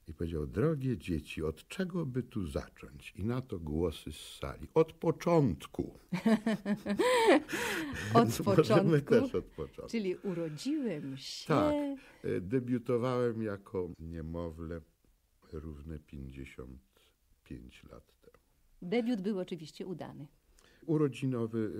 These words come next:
Speaker 1: y, raczej tak, bo był to okres międzywojenny. Ta młodzieńczość troszkę się zakałapućkała. Kiedy pierwszego września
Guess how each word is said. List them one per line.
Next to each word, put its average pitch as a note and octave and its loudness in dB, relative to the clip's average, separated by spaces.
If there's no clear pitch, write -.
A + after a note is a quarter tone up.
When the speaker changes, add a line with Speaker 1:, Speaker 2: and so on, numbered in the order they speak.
Speaker 1:
y, - -4
raczej F#2+ -6
tak, - -12
bo F2+ -6
był E2+ -6
to - -12
okres D#2+ -12
międzywojenny. D2 -12
Ta F#2 -6
młodzieńczość E2+ -6
troszkę - -10
się D2 -10
zakałapućkała. C#2 -14
Kiedy D#2 0
pierwszego E2 -4
września D#2+ -6